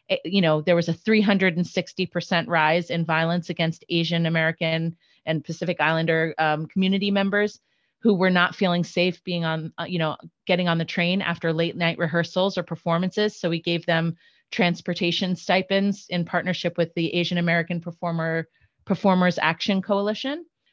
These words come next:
So Indie Space is focused on how we can work together in the community to expand resources. We truly feel like more is more. When we work together, there's more. Uh, uh, we don't like to think, um,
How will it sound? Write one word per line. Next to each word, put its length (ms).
So 320
Indie 220
Space 320
is 160
focused 680
on 280
how 280
we 100
can 220
work 220
together 580
in 180
the 60
community 760
to 760
expand 720
resources. 920
We 460
truly 420
feel 480
like 220
more 240
is 160
more. 300
When 180
we 80
work 240
together, 480
there's 280
more. 480
Uh, 40
uh, 300
we 220
don't 380
like 240
to 100
think, 320
um, 540